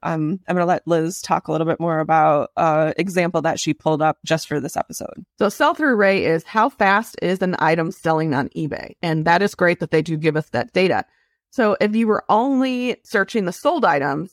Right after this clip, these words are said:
Speaker 2: you have no idea how many are listed. You don't know how fast that particular item is selling. So I actually searched women's Merrell hiking boots, size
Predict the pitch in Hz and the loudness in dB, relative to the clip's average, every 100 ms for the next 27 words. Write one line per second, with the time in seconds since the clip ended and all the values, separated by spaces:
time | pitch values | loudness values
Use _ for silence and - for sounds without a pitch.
0 | - 247 269 277 233 208 214 202 190 175 | -6 -2 0 2 2 4 2 2 2 2
1 | 180 185 165 165 160 165 185 - 123 180 | 2 0 0 0 -2 -2 -2 -2 -6 -4
2 | 233 226 233 208 202 - 180 175 - 165 | -4 -2 -2 0 -2 2 2 2 0 -2
3 | - - 190 170 160 - 160 156 151 - | -2 -6 -4 0 -2 0 -2 -2 -4 0
4 | 294 196 - - _ _ _ 208 190 220 | 0 0 -6 -14 _ _ _ 0 2 2
5 | 269 - 262 254 220 196 196 190 190 190 | 2 0 -2 0 0 0 -2 -6 0 2
6 | 220 247 233 170 175 175 185 202 185 196 | 4 2 0 0 2 2 0 -2 -2 -2
7 | 175 165 - 147 156 - 180 180 208 | -4 -4 -2 -2 -2 -2 2 2 0